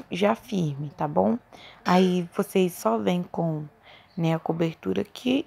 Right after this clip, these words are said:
e coloca por cima e vai espalhando.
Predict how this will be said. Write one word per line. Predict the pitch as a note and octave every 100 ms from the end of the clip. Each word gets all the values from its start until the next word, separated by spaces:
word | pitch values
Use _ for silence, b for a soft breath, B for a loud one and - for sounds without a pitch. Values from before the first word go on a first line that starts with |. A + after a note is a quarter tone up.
| -
e | A3+
coloca | - G3+ G3 G3 F#3+
por | - G#3+
cima | - G3+ G3
e | G3
vai | F#3+ G3
espalhando. | - - A3 A#3 F#3+ C#3+ C#3+